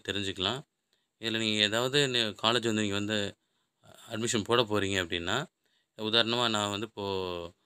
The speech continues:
ஒரு காலேஜ் வந்து நான் ஓப்பன் பண்றேன். உ-, உதாரணமா பாத்தீங்கன்னா வந்து இப்போ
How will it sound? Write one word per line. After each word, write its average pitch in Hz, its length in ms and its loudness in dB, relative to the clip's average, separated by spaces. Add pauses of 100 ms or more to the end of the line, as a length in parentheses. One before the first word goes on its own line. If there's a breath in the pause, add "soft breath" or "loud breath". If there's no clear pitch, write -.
(280)
ஒரு 101 120 -10
காலேஜ் 117 340 4
வந்து 98 140 0
நான் 92 180 0
ஓப்பன் 90 260 -8
பண்றேன். 87 340 0 (720)
உ-, 107 140 -16 (100)
உதாரணமா 110 420 2
பாத்தீங்கன்னா 98 380 2
வந்து 101 280 -4
இப்போ 101 220 -4